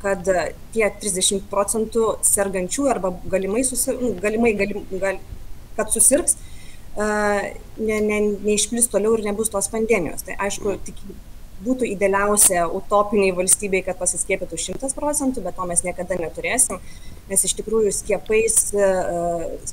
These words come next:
Speaker 1: vakcinuotis ne, iš tikrųjų dėl sveikatos būklės gali ne visi žmonės.
Speaker 2: Taip.
Speaker 1: E, tam, tam tikros ligos, tam tikros būklės, e, draudžia kai kuriems žmonėms skiepytis.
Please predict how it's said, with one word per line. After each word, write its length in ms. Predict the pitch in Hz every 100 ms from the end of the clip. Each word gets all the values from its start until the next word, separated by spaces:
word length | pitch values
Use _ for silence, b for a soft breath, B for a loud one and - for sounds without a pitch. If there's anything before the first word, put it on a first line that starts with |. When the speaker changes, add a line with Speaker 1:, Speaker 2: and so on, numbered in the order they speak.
| -
Speaker 1:
vakcinuotis 640 | - - - 196 113 208 202
ne, 280 | 202 196 - - -
iš 120 | -
tikrųjų 340 | - 247 226
dėl 160 | 185 202
sveikatos 540 | 190 175 196 214 233 202
būklės 400 | 233 226 202 180
gali 300 | 185 190 196
ne 120 | 180
visi 260 | 175 - 226
žmonės. 480 | 170 135 - - - -
Speaker 2:
Taip. 160 | - - - -
Speaker 1:
E, 260 | 180 180 175 -
tam, 340 | 196 226 240 202 - - - -
tam 180 | 196 226
tikros 420 | 262 262 185 -
ligos, 440 | 190 208 214 202
tam 180 | 185 190
tikros 360 | 202 196 185 165
būklės, 800 | 175 233 240 214 208 208 - -
e, 540 | 190 185 180 180 175 160 - - - - -
draudžia 400 | - 240 226 147 - - - -
kai 100 | 185
kuriems 380 | 180 180 180 170
žmonėms 400 | 170 170 165 -
skiepytis. 520 | - - - 320 330